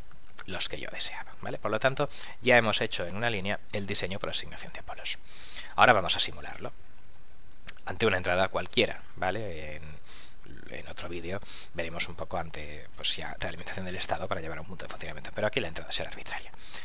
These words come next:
Simularemos cuarenta muestras y luego, pues, también haremos un sobremuestreo. De, o sea, eh, digamos que el proceso continuo subyacente, yo haré un integrador numérico simulando un periodo cuatro veces más pequeño que el del observador,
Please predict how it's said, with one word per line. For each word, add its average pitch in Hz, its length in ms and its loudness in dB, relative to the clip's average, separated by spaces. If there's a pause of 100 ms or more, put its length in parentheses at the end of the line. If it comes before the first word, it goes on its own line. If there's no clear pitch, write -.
Simularemos 110 520 8
cuarenta 107 320 4
muestras 160 540 6 (520)
y 123 120 2
luego, 123 220 8
pues, - 340 2
también 110 320 2
haremos 117 260 4
un 127 100 2
sobremuestreo. - 680 0 (220)
De, - 160 -2 (200)
o - 60 -2
sea, 82 240 0 (340)
eh, 80 240 -2
digamos 82 380 0
que 90 180 0 (360)
el 90 100 2
proceso 98 320 2
continuo 98 380 2
subyacente, 120 640 4
yo 101 160 4
haré 92 180 4
un 98 120 0
integrador 101 440 2
numérico 107 400 0 (880)
simulando 92 400 0
un 92 80 -2
periodo 87 300 -2
cuatro 90 260 0
veces 85 340 0 (260)
más 85 140 2
pequeño 87 400 -2 (300)
que 80 80 -4
el 80 60 -2
del 73 100 -4
observador, 80 400 -2